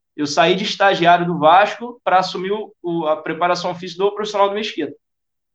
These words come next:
E aí ele me chamou. Eu falei, "Não, eu vou", porque eu tinha saído do Vasco,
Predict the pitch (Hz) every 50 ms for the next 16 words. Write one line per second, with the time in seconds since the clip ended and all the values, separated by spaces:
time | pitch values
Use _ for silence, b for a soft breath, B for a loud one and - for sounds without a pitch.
0 | _ _ _ _ _ _ _ _ - 165 180 190 202 208 220 240 226 - 277 269
1 | 277 254 240 226 208 180 180 175 196 208 214 233 240 240 226 214 208 226 220 233
2 | 269 277 - - - - 151 143 - 156 151 - 151 156 175 202 196 226 240 269
3 | 311 - - -